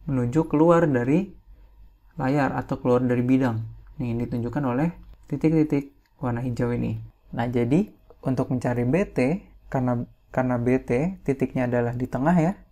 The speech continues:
di tengah dari A dan B, berarti di kanan dari A dan di kiri dari B, dia akan mengalami pengurangan dari A dan juga B. Jadi B T sama dengan B A minus B B karena arahnya beda ya. Yang satu masuk, yang satu keluar.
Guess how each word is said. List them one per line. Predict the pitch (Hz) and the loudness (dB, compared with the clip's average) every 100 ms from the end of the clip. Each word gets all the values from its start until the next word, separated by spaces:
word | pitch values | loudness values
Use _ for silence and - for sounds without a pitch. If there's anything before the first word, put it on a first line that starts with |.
| _ - | _ -16
di | 139 | -8
tengah | 135 120 123 | -4 -2 -2
dari | 123 123 | -2 -2
A | 135 120 | -2 -2
dan | 113 117 | 0 0
B, | 147 202 | 0 0
berarti | 135 123 - | -2 -4 -2
di | 117 113 | -4 0
kanan | 127 123 120 | 2 2 0
dari | 117 - | -2 0
A | 175 180 | 0 2
dan | 143 | 2
di | 123 | 0
kiri | - 127 117 | -2 -2 0
dari | 123 | 0
B, | 160 160 165 - - - - _ - | 2 2 2 -2 -16 -20 -20 _ -2
dia | 160 | 2
akan | 175 | 4
mengalami | 165 131 123 143 | 4 4 4 2
pengurangan | 156 139 123 120 120 147 175 | 2 0 2 2 2 2 2
dari | 123 117 123 | 2 0 0
A | 160 147 | 0 2
dan | 127 | 0
juga | 123 151 | 2 2
B. | 151 131 - - _ _ _ | 2 0 -4 -20 _ _ _
Jadi | 160 120 117 | -6 -2 -2
B | 135 185 185 | 0 0 0
T | 175 | -2
sama | 175 127 120 | 0 -2 0
dengan | 143 143 | 0 0
B | 123 | 0
A | 135 | 0
minus | 143 143 - | -2 -4 0
B | 143 | 0
B | 151 139 - | 2 0 0
karena | 123 139 131 | 0 2 4
arahnya | - 127 | 4 2
beda | 139 160 160 | 2 2 2
ya. | 143 175 - - - | 0 -4 -10 -18 -12
Yang | |
satu | 117 120 131 | -6 -4 0
masuk, | 117 113 113 180 | 0 -2 -4 -4
yang | 135 | -4
satu | 123 123 - | -4 -6 -4
keluar. | 147 170 127 | 0 2 2